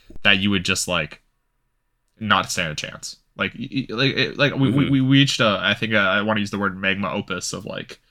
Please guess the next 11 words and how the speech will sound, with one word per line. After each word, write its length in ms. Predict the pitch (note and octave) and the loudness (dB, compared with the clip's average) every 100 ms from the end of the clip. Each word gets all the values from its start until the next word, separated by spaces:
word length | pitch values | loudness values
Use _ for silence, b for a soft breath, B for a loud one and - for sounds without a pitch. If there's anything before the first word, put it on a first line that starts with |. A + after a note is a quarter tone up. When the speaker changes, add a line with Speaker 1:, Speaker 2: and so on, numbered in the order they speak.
| _ _ _ | _ _ _
Speaker 1:
skill, 380 | - - - - _ _ _ - | -6 -4 -6 -10 _ _ _ -4
and 160 | A2 | 2
then 100 | G#2+ | 2
it 40 | G2 | 4
got 140 | F#2+ | 2
banned. 260 | F2 C#2+ - - | 0 -6 -4 -2
Thank 140 | G#2+ | 0
God. 200 | D#2+ C#2+ _ | -2 -8 _
Whew. 140 | B2+ - _ _ - | -2 -2 _ _ -6
But, 80 | |
like, 300 | F#2 F2 - | -2 -2 -4